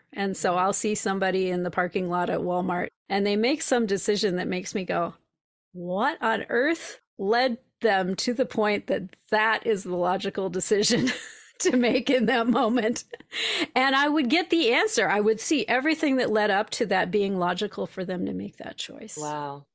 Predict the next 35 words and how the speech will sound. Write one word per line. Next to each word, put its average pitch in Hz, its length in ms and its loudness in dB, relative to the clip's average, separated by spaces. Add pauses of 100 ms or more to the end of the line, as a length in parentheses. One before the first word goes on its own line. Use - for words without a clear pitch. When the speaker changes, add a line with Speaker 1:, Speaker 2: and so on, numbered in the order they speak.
(220)
Speaker 1:
And 196 120 -6
it's 175 160 -6
like, 165 200 -2
"Wow, 185 220 0
this 202 220 -2
is 190 300 -4
really, 185 460 0
really 175 420 -2
bizarre." - 680 -4
And 202 180 -2
the 196 60 -4
scientist 233 600 -2
in 214 140 0
me 190 140 0
is 175 160 -2
really 220 280 0
busy 202 400 0
at - 120 -4
this 180 260 -4
time 180 480 0 (180)
going, 180 440 0 (260)
"You 220 120 -4
have 269 180 -2
more 233 180 0
brain 190 240 -2
damage 190 380 -2
than 185 160 -4
you 190 120 -6
realize. 190 760 0
Things 185 280 -6
are 233 60 -2
much 220 240 -4
worse," 240 420 0 (120)
<laughs> - 100 -6
right? 247 300 2